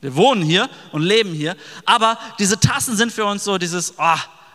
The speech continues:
eine Erinnerung an einen schönen Ort, an einen schönen Urlaub, an einen schönen Aufenthalt. Und in meiner Brust schlagen so zwei Herzen. Einmal, hey, cool,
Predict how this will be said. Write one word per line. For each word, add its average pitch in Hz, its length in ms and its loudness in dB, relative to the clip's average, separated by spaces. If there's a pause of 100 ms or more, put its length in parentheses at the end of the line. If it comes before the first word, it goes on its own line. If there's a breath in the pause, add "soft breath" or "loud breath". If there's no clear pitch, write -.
(100)
eine 160 160 -4
Erinnerung 175 680 -4
an 151 220 -2
einen 139 180 -2
schönen 185 460 0
Ort, 120 260 -2
an 143 100 -4
einen 160 80 -2
schönen 233 420 0
Urlaub, 196 460 -2
an 156 80 -4
einen 156 140 -2
schönen 220 400 -4
Aufenthalt. 170 640 -4 (400 loud breath)
Und 220 260 4
in 196 180 -2
meiner 220 380 4
Brust 196 460 0
schlagen 185 320 2
so 160 80 -4
zwei 165 320 0
Herzen. 139 420 -4
Einmal, 214 400 0 (920 loud breath)
hey, 190 220 -2 (120)
cool, 339 160 2